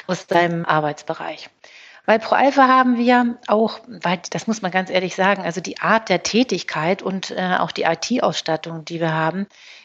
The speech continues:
die machen es überhaupt erst möglich. Aber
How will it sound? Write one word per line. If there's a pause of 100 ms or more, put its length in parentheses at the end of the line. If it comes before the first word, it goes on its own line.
die
machen
es
überhaupt
erst
möglich. (420)
Aber